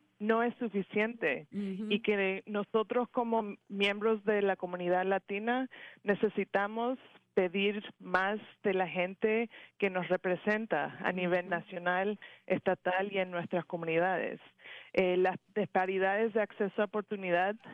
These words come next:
Speaker 1: eh, que, que vemos no van a desapare-, desaparecer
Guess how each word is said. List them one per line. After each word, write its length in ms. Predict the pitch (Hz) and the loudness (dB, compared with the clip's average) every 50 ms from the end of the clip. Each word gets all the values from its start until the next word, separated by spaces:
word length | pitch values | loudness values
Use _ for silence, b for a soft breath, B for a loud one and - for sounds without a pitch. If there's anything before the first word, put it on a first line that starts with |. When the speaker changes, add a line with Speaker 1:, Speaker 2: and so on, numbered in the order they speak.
| B B 262 B | B B -8 B
Speaker 1:
eh, 340 | - 190 180 180 175 170 170 _ - | 0 2 4 4 4 2 0 _ -2
que, 320 | - 190 175 170 165 160 - | 0 2 2 2 2 0 0
que 120 | - 185 170 | 0 0 2
vemos 440 | 165 180 196 220 247 277 302 302 - - _ - B B B B B B B | 2 0 0 0 -2 -4 -4 -4 -8 -12 _ -20 B B B B B B B
no 520 | 196 208 214 226 226 247 254 269 277 - - _ _ _ _ _ | -6 -2 2 2 4 4 4 2 0 -2 -4 _ _ _ _ _
van 280 | 190 190 214 214 220 226 | 0 2 2 2 2 0
a 60 | 226 | 0
desapare-, 680 | 226 226 202 - 214 - - 175 170 170 175 175 - - _ _ _ _ _ _ _ - | 2 2 2 2 0 0 2 0 0 0 -2 -4 -6 -8 _ _ _ _ _ _ _ 0
desaparecer 880 | 202 185 165 - 196 180 - 180 175 170 156 - - 202 220 254 247 | 0 2 2 2 0 0 2 0 0 0 0 0 0 0 0 0 -2